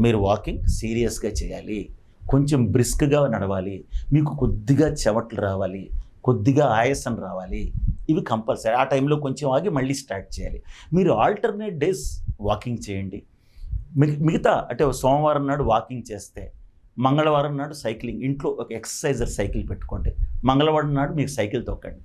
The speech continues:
ఎక్సర్సైజర్ సైకిల్ చేయండి. ఒకరోజు వాకింగ్, ఒకరోజు ఇంట్లో ఎక్సర్సైజర్ సైకిల్, ఇంకొక రోజు, ఇంకొక రోజు దండాలు బస్కీలు,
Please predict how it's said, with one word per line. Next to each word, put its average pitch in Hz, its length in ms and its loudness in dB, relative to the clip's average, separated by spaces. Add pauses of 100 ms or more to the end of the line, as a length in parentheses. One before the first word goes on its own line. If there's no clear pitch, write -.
ఎక్సర్సైజర్ 117 540 -2
సైకిల్ 101 340 -8
చేయండి. 92 280 -6 (240)
ఒకరోజు 151 360 2
వాకింగ్, 107 400 -2 (320)
ఒకరోజు 151 420 0
ఇంట్లో 135 240 0
ఎక్సర్సైజర్ 120 680 -2
సైకిల్, 95 280 -8 (400)
ఇంకొక 208 340 2
రోజు, 104 160 -4 (100)
ఇంకొక 156 300 -2
రోజు 120 280 -4 (520)
దండాలు 175 560 4
బస్కీలు, - 400 -8